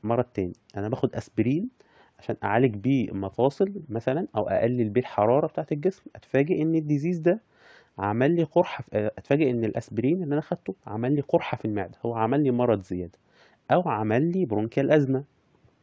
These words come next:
الناس اللي عندهم برونكيال ازمه او ازمه صدريه يعني، آه، المفروض ما ياخدوش اسبرين، لان الاسبرين مع الوقت بيزود ال-، ال-، الازمه، بيزودها وبيخليها، آه، بيخليها اعنف من الاول.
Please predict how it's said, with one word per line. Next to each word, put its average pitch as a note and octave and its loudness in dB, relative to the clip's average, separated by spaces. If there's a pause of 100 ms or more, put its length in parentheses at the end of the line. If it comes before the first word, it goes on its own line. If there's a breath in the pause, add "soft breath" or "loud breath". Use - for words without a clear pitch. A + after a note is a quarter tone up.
(760 loud breath)
الناس B2+ 0
اللي C3 4
عندهم B2 2
برونكيال G#2 -2
ازمه C3 0
او G2+ -2
ازمه A#2+ 0
صدريه G#2+ 0
يعني، C3 -2 (640 soft breath)
آه، G#2 0
المفروض D3 0
ما C#3 6
ياخدوش C3+ -2
اسبرين، A#2+ -2
لان G#2 -6
الاسبرين A#2 -2
مع C#3+ -2
الوقت C#3 -2
بيزود D3+ 0 (220)
ال-، G2 -4
ال-، F#2 -10
الازمه، F#2+ 0 (160)
بيزودها G#2+ -2 (140)
وبيخليها، G#2 0
آه، F#2+ -2
بيخليها G#2 0
اعنف A2+ -2
من F#2+ 0
الاول. F2+ -6